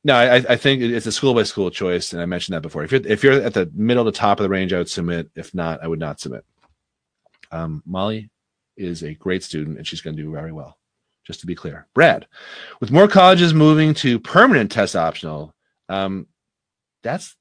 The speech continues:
I don't think that's the case, by the way. So I question your premise, Brad. Uh, <laughs> feisty. Um, non-refundable. Uh, how much, uh, how much more important will G P A be? Yeah, so, so, um,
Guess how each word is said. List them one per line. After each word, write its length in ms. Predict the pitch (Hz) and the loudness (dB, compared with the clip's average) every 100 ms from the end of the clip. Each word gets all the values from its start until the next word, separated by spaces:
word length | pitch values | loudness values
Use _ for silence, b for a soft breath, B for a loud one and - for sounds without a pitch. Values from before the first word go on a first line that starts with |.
| _ | _
I 80 | - | -16
don't 280 | 104 127 202 | -10 -8 -6
think 120 | 196 | -4
that's 180 | 147 110 | -4 -6
the 60 | 87 | -6
case, 240 | 104 82 | -6 -6
by 120 | 65 | -10
the 80 | 50 | -12
way. 120 | 50 _ b b b | -16 _ b b b
So 140 | b 95 | b -12
I 20 | |
question 400 | - 175 165 156 | -2 2 2 0
your 60 | 131 | -2
premise, 320 | 139 117 104 | -2 -2 -2
Brad. 340 | 98 90 87 _ _ _ _ _ _ _ _ _ | -2 0 -2 _ _ _ _ _ _ _ _ _
Uh, 440 | 101 101 98 95 95 | 2 4 4 4 0
<laughs> 1120 | - - - - 120 - _ _ - 123 - | -4 -8 -8 -8 -8 -10 _ _ -20 -20 -8
feisty. 360 | 87 98 - _ B B B B B B - | -6 -6 -8 _ B B B B B B 2
Um, 420 | 98 98 95 98 | 4 4 0 -4
non-refundable. 640 | 104 104 98 80 71 - _ _ _ _ b b b b - | -2 -2 -2 -6 -8 -16 _ _ _ _ b b b b -4
Uh, 420 | 95 95 98 101 | 2 6 6 4
how 200 | 107 131 | 4 4
much, 420 | 151 151 - - 117 107 110 | 6 4 4 0 -2 -8 -2
uh, 480 | 110 107 104 104 104 | 2 4 4 4 2
how 100 | 117 | 2
much 120 | 139 | 2
more 140 | 147 139 | 4 4
important 320 | 127 131 123 | 6 4 6
will 60 | 110 | 2
G 220 | 104 117 | 2 0
P 160 | 120 | 4
A 280 | 107 104 101 | 4 6 4
be? 380 | 90 92 85 85 | 2 -2 -2 -2
Yeah, 200 | 98 127 | 4 4
so, 320 | - 127 113 B B B B | 4 4 4 B B B B
so, 480 | - 131 123 117 113 | -2 4 6 6 6
um, 480 | 113 110 107 107 | 4 2 2 -2